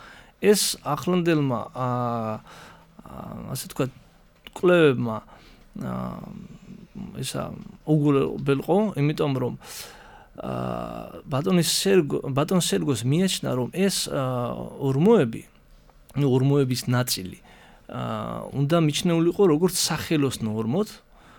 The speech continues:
აა, საქმე იმაშია, რომ, აა, პირველ ყოფილ ადამიანს, აა,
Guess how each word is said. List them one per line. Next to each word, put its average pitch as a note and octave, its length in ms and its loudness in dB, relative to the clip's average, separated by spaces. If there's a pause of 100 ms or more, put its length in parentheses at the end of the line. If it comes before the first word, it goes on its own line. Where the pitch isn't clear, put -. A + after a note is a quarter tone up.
(320)
აა, B2 240 -4
საქმე E3+ 360 -4
იმაშია, D3+ 440 0
რომ, C3+ 160 -2
აა, B2 460 -6
პირველ D3 280 -4
ყოფილ C#3 280 -4
ადამიანს, B2+ 600 -2 (160)
აა, - 260 -10